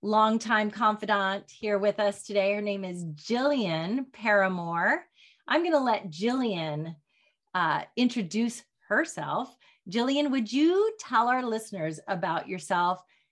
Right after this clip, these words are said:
how you identify, what you do, what you're the most passionate about, and about your journey? What is your story? And how has your story or your journey led you to where you are today?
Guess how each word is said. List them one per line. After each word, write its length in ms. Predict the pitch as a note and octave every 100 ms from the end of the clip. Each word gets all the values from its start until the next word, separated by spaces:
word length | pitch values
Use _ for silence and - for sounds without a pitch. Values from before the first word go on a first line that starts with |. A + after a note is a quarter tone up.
| _
how 240 | - A#3
you 240 | C#4+ D4+ D4+
identify, 1120 | C#4 A3 G#3+ F#3+ F#3 G3 F3+ F3 F3 F3 F3+ F3+ _ _ _
what 340 | F#3+ G3+ B3 C#4
you 200 | E4 B3
do, 880 | G3+ C4+ C4 C4 C4 B3+ B3+ C4 B3+ _ _ _
what 240 | F#3+ A#3 A#3+
you're 100 | B3+
the 80 | A#3+
most 340 | C4 C4 -
passionate 540 | A3+ B3 B3+ C4 B3
about, 560 | A#3 A3+ G#3+ G#3 G#3+ G#3 -
and 480 | D#4 D#4 D#4 D#4+ - _ -
about 260 | B3 C#4+ C#4
your 140 | C#4+
journey? 480 | A#3+ C#4+ C#4+ F3+ F3+
What 180 | G#3 C#4
is 140 | C4
your 100 | C#4
story? 600 | - A#3 A3+ B3+ D#3+ - _ -
And 140 | A3
how 300 | A3 A#3 B3+
has 360 | C4 C4 A#3+ G3
your 400 | A3 A#3+ A#3+ A#3+ _ _
story 640 | - - A#3 G#3+ F#3+ F#3
or 120 | F#3+ G3
your 200 | G#3 G#3+
journey 380 | G#3+ G3 F#3
led 380 | E3+ D#3+ E3 D#3+
you 240 | E3+ D3+ D#3
to 160 | F3
where 200 | D3+ D3+
you 200 | D3 D3
are 120 | C#3+
today? 440 | C#3+ D#3 C3 D3+